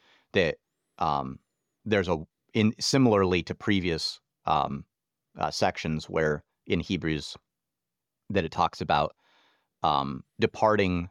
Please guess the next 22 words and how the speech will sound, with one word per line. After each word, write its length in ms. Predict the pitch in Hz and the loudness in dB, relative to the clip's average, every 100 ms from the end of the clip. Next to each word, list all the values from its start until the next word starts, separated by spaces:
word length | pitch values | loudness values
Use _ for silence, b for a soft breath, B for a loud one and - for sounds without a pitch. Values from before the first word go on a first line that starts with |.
| _ _ | _ _
uh, 160 | 92 76 | -2 -2
from 260 | - 95 87 | 0 -2 -2
the 80 | |
faith, 500 | 73 - 78 73 - _ _ _ _ _ _ - | -4 -2 -2 -2 -6 _ _ _ _ _ _ -2
uh, 300 | 76 67 69 - _ _ _ | 0 2 -2 -10 _ _ _
after 440 | 98 82 - 87 80 | -2 -2 0 0 0
being 340 | 82 98 82 | -2 -2 -2
sanctified 720 | - 92 80 82 - 76 76 | -2 -4 -4 -6 -2 0 0
in 100 | 73 | -4
the 60 | 69 | -8
truth 420 | - 90 80 78 - | -6 -4 -4 -4 -6
or 300 | 73 69 - - | -6 -6 -12 -6
covered 360 | - 78 76 | -4 -4 -4
with 100 | 76 | -6
the 80 | - | -6
blood 200 | 78 73 | -4 -4
of 100 | 71 | -4
Christ. 380 | - 78 71 - | -2 -2 -2 -6
The, 180 | 85 80 | -6 -6
these 200 | - 82 | -8 -8
things, 300 | - 80 76 - | -4 -4 -4 -4
if, 240 | 87 - | -4 -6